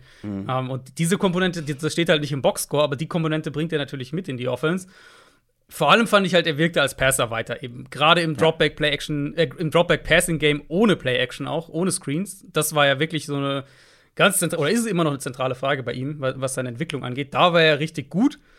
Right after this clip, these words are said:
Speaker 2: Ähm, ich fand auch, die Eagles haben's offensiv schematisch sehr gut gemacht, dass sie explosive Plays aus den kurzen Pässen, beispielsweise aus den Screens heraus, kreiert haben.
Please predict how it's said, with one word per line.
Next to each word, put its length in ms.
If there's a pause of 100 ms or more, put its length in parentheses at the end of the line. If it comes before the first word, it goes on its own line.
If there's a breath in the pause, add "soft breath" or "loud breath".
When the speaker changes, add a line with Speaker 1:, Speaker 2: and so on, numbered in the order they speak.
(420 soft breath)
Speaker 2:
Ähm, 480 (180)
ich 180
fand 160
auch, 120
die 140
Eagles 240
haben's 160
offensiv 420
schematisch 520
sehr 180
gut 120
gemacht, 300
dass 120
sie 300
explosive 580
Plays 440
aus 180
den 160
kurzen 300
Pässen, 420 (300 soft breath)
beispielsweise 500
aus 80
den 140
Screens 320
heraus, 500
kreiert 320
haben. 360